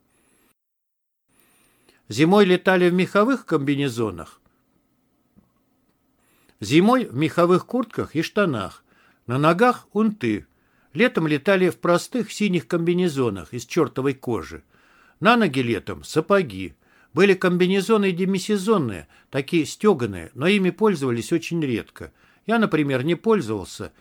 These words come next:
ни разу в нём не летал. Как-то сразу с летнего комбеза переходил на зимний комплект и наоборот. В демисезонном комбезе потребности не было. Пользовались плечевыми ремнями?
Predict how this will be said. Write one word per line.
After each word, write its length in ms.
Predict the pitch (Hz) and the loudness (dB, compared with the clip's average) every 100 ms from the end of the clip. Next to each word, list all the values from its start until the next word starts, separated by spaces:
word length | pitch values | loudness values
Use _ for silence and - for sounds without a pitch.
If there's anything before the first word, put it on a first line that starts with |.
| _ _ | _ _
ни 120 | 160 196 | 0 2
разу 320 | 180 107 98 | 4 2 -4
в 60 | |
нём 200 | 107 101 | -6 -6
не 100 | 101 | -6
летал. 480 | 123 131 - 85 71 _ _ _ _ | -2 -4 -4 -8 -8 _ _ _ _
Как-то 340 | - 185 - 180 | 0 0 0 -4
сразу 420 | 214 226 175 123 | 0 2 0 -4
с 140 | - | -4
летнего 400 | 156 160 151 147 | -2 -2 -2 -4
комбеза 680 | - 156 160 175 226 104 - | -2 -2 0 0 -2 -2 -6
переходил 560 | 127 127 - 170 180 160 | -6 -4 -2 -2 0 0
на 120 | 156 | 0
зимний 340 | 139 151 135 | 0 -2 -2
комплект 520 | 127 151 160 233 220 _ | -2 -2 0 -4 -4 _
и 140 | 190 | -6
наоборот. 560 | 220 147 117 104 90 73 _ _ _ _ - | -2 0 0 -2 -6 -12 _ _ _ _ -6
В 40 | |
демисезонном 760 | 127 160 156 190 180 240 175 110 | -2 0 0 -2 0 0 0 -2
комбезе 640 | 131 127 117 104 90 82 _ _ | -4 -4 -2 -4 -4 -14 _ _
потребности 640 | - 160 196 156 143 - 160 | -8 -2 -2 -2 -4 -6 -6
не 200 | 147 90 | -6 -8
было. 320 | 82 76 76 _ _ _ _ _ _ _ _ _ _ _ _ _ _ _ _ _ _ _ _ _ _ _ | -10 -14 -16 _ _ _ _ _ _ _ _ _ _ _ _ _ _ _ _ _ _ _ _ _ _ _
Пользовались 540 | - 254 208 185 143 - | 2 2 4 2 0 -4
плечевыми 580 | 143 127 170 156 120 | -10 -2 0 2 0
ремнями? 600 | 120 135 135 104 80 71 | 0 -2 -2 -4 -8 -16